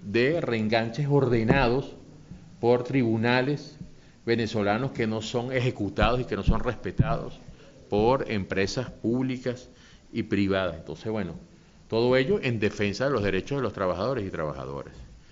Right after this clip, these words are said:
Estos son, eh, los elementos que queríamos entregar hoy, no sin antes señalar que hoy se requiere de el mayor nivel de organización y de movilización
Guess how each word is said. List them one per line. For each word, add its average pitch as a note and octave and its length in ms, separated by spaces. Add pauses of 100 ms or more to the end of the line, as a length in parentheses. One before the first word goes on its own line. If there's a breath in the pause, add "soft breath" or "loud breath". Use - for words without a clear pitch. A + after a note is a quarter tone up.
(280 loud breath)
Estos A2+ 260
son, D3+ 320 (380 loud breath)
eh, F#2 260
los F#2+ 200
elementos G2 420
que C3 120
queríamos A2+ 480
entregar G#2 500
hoy, B2 200 (300)
no G#2+ 220
sin D3+ 280
antes C3 520 (360)
señalar A2 720 (960 loud breath)
que C3 500
hoy D#3 360 (440)
se A#2+ 220
requiere C#3 720 (1300)
de A#2+ 480
el B2 120
mayor A#2+ 400
nivel C#3 400
de D3+ 200
organización A#2+ 1000
y D3+ 80
de A2+ 140
movilización G2+ 1000